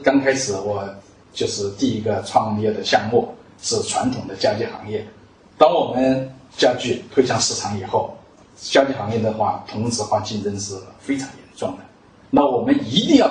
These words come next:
找准痛点，所以我们研究的第一项专利是防水。啊，我们当时的这个家具哈，我们可以在水里面泡几天，至今还是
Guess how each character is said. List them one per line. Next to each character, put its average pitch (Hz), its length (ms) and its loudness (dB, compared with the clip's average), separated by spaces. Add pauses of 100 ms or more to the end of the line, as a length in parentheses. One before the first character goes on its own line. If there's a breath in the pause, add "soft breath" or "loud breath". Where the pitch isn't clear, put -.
找 - 260 -8
准 95 120 -6 (140)
痛 117 220 0
点， - 180 -8 (500)
所 - 160 6
以 165 60 8
我 160 140 4
们 285 160 0
研 - 260 0
究 - 160 8
的 - 360 2
第 - 100 -6
一 107 80 -2
项 95 240 -6
专 110 260 -4
利 - 140 -6 (380)
是 - 180 -2 (320)
防 - 220 -4
水。 - 180 -4 (460)
啊， - 140 -2
我 - 240 6
们 262 240 6
当 - 180 4
时 - 120 -6
的 104 140 0
这 - 120 -4
个 - 80 -6
家 - 220 -2
具 104 160 -4
哈， - 220 -10 (380)
我 104 120 0
们 113 340 -2 (200)
可 117 100 -4
以 104 100 -2
在 101 120 -2
水 107 180 -2
里 101 80 -6
面 - 180 -16
泡 - 180 -2
几 - 180 -6
天， - 200 -4 (560)
至 - 180 2 (220)
今 269 280 -2 (560)
还 - 300 -6
是 - 200 -4